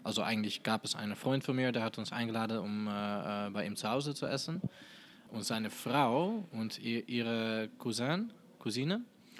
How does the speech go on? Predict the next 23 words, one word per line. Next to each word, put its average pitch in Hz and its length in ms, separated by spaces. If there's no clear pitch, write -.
die 117 80
haben 120 140
dann 123 140
für 127 100
uns 113 220
gekocht, 139 340
die 120 80
haben 113 260
mega 151 280
lecker 139 240
gekocht, 127 400
also 110 120
die 113 120
hatten 113 200
Biryani 131 440
gemacht 135 440
und, 107 360
äh, 104 720
Suppe 131 560
und, 107 320
äh, 104 420
ja, 107 60
du, 113 120